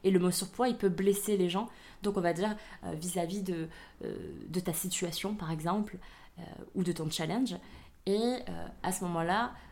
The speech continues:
donc, euh, quand on a des conséquences, ça peut être, voilà, admettons, euh, bah, ça fait que j'ai plus d'énergie quand je pars au travail, j'arrive même pas à porter mes enfants, j'ai des problèmes de dos, donc des problèmes de santé, et quand je me regarde dans un miroir, je me déteste.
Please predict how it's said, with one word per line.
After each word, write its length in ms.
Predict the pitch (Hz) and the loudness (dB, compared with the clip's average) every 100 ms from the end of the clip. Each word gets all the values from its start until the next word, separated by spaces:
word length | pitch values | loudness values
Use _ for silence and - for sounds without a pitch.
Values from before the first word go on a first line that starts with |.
| - | -12
donc, 220 | - 180 - | -6 -4 -2
euh, 260 | 170 160 160 | 0 0 0
quand 220 | 208 202 | 0 0
on 60 | 190 | 2
a 80 | |
des 100 | 180 | 0
conséquences, 480 | 175 170 180 214 240 | -2 -4 -4 0 0
ça 100 | 240 | 0
peut 120 | 196 | -2
être, 120 | 208 208 | -2 0
voilà, 160 | 170 | 0
admettons, 520 | 190 160 160 202 202 | 2 0 0 2 4
euh, 40 | 175 160 - - | 2 -2 -10 0
bah, 80 | 190 | 2
ça 160 | 196 | 4
fait 80 | 202 | 2
que 60 | 190 | 2
j'ai 80 | 180 | 0
plus 160 | - | 4
d'énergie 340 | 185 180 175 - | 4 6 4 0
quand 140 | 175 | -2
je 60 | - | 0
pars 100 | 165 | 0
au 60 | |
travail, 400 | 165 165 170 220 233 | 0 2 2 2 -2
j'arrive 300 | - 175 170 | 0 2 4
même 220 | 190 208 | 4 6
pas 80 | 202 | 4
à 20 | |
porter 240 | 190 - | 0 0
mes 160 | 185 175 | 0 2
enfants, 320 | 165 - 175 - | 0 2 0 0
j'ai 140 | 185 | 2
des 100 | 196 | 4
problèmes 240 | 190 202 180 | 4 6 6
de 100 | 175 | 6
dos, 140 | 175 | 4
donc 220 | 185 196 | 6 8
des 80 | 185 | 8
problèmes 340 | 180 185 175 165 | 6 2 2 2
de 80 | |
santé, 380 | 160 165 160 185 - - - - | 0 0 0 -2 -4 -14 -2 6
et 80 | |
quand 140 | 208 196 | 6 6
je 100 | 190 | 2
me 60 | |
regarde 180 | 180 180 | 2 4
dans 140 | 165 165 | 2 2
un 40 | |
miroir, 300 | 160 156 175 | 0 2 0
je 100 | 185 | 2
me 80 | 170 | 0
déteste. 440 | 165 165 - - | 0 -4 -8 -12